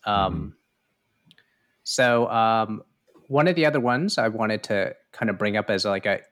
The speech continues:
Speaker 1: easy or, or, or a, a common misnomer for, especially for SaaS founders, is, like, one of the tactics I always talk about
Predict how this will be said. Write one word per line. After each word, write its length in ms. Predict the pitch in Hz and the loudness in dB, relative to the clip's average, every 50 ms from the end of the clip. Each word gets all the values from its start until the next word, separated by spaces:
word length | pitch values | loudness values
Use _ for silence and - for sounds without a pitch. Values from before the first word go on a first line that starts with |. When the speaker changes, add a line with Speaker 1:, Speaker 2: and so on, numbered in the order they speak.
| _ - | _ -4
Speaker 1:
easy 640 | 127 120 113 107 117 110 107 107 107 107 101 - _ _ _ _ _ _ _ _ _ _ _ - | -2 -2 0 0 0 0 0 0 -2 -4 -6 -8 _ _ _ _ _ _ _ _ _ _ _ -2
or, 140 | 120 113 | 0 2
or, 240 | 104 120 117 113 - | 2 2 2 2 2
or 100 | 131 123 | 4 4
a, 180 | 123 113 107 - - - - - | 4 4 2 0 -4 -10 -12 -10
a 60 | - | -10
common 560 | - - - 131 120 120 120 113 110 110 104 - - _ _ _ _ _ | -8 -2 0 2 2 4 4 2 0 0 -4 -8 -14 _ _ _ _ _
misnomer 600 | - 117 110 - - 110 110 107 110 107 107 104 | -4 -2 -2 -2 0 0 0 2 2 2 0 0
for, 580 | 98 - - 113 104 101 98 98 98 95 92 - _ _ _ _ _ | -2 -2 -2 0 0 2 2 2 0 -2 -4 -8 _ _ _ _ _
especially 320 | - - - 175 - - 139 | -4 0 0 2 2 2 0
for 140 | - 117 | 0 -2
SaaS 300 | 101 - - 90 98 - | -2 0 0 0 0 -2
founders, 520 | - - 92 92 95 107 123 160 175 - - - | -2 -4 -4 -4 -4 -6 -6 -8 -8 -10 -10 -8
is, 140 | 127 113 - | -6 -2 0
like, 260 | 113 104 101 - - _ _ _ _ _ _ _ _ _ _ _ _ _ _ _ _ _ _ | 0 0 -2 -4 -10 _ _ _ _ _ _ _ _ _ _ _ _ _ _ _ _ _ _
one 260 | 156 135 131 139 151 | -6 -2 0 2 2
of 60 | 156 | 2
the 60 | 147 | 0
tactics 500 | 135 - - 131 120 - - 139 - - | -2 0 0 0 0 0 -2 -4 -2 0
I 100 | 117 110 110 | 2 2 4
always 180 | 107 107 - | 2 0 -2
talk 260 | - - 101 101 - | -2 -2 -2 -2 -2
about 400 | - 101 104 98 98 95 101 - | -4 -2 2 2 2 2 0 -2